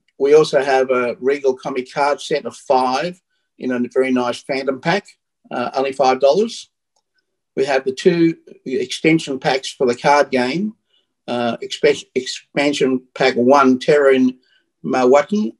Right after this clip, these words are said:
uh, for twenty-five dollars, and pack two, Stamus Con-, Conto Mullum for fifteen dollars. We've got the number three Shaki comic for twenty dollars. We've got the Nicola Scott door poster for sixty dollars.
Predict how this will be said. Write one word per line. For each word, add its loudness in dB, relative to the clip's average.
uh, -4
for -10
twenty-five -2
dollars, 0
and -8
pack -14
two, -6
Stamus -6
Con-, -6
Conto 0
Mullum 2
for -4
fifteen -2
dollars. -4
We've -6
got -2
the 4
number -2
three -2
Shaki -4
comic -6
for -8
twenty -8
dollars. -2
We've -2
got -2
the 0
Nicola 2
Scott -2
door 4
poster -4
for -10
sixty -10
dollars. -6